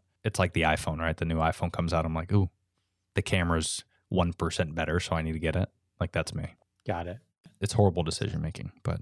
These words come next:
Speaker 1: it's worth it.
Speaker 2: With me, I find that I'm at the mercy of whatever the internet is or the, you know, my guest, you know what I mean? Like,
Speaker 1: That's true.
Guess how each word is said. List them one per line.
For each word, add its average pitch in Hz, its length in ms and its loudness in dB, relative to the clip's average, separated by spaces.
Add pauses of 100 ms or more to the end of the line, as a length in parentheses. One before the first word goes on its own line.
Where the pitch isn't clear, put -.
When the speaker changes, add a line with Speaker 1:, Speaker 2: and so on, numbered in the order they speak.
Speaker 1:
it's - 140 -6
worth - 180 -6
it. - 80 -12 (320)
Speaker 2:
With 147 200 8
me, 175 340 10
I 127 120 8
find 120 420 8
that 107 240 4 (320)
I'm 120 160 6
at 113 100 6
the 120 60 4
mercy 107 380 6
of 101 80 4
whatever 98 340 4
the 98 120 2
internet 101 520 2
is 101 320 4
or 95 120 4
the, 95 340 2
you 131 120 -6
know, 98 60 -8
my 92 160 -4
guest, 90 580 -2
you 160 160 -14
know 104 80 -2
what 98 100 0
I 98 60 0
mean? 95 320 0
Like, 92 500 -2
Speaker 1:
That's - 100 -4
true. 87 180 2